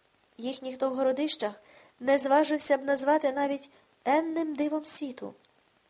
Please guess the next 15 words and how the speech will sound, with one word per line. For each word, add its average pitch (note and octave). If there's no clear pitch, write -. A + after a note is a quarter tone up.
Та D4
й D#4+
кому F4
це E4+
потрібно, D#4
коли C4
вони C4+
щасливо C#4
плодоносять, B3
цвітуть, B3
зеленіють D4+
і D4
жовтіють, C4+
щоб G#3+
знову G#3